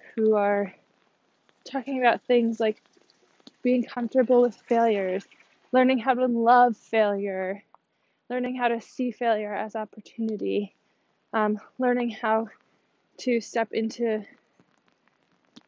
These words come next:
the unknown. And, um,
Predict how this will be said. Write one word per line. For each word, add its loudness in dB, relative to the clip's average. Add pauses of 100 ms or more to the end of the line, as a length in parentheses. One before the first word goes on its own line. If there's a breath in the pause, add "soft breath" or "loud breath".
(400)
the 0
unknown. 0 (2000)
And, 0 (380)
um, -2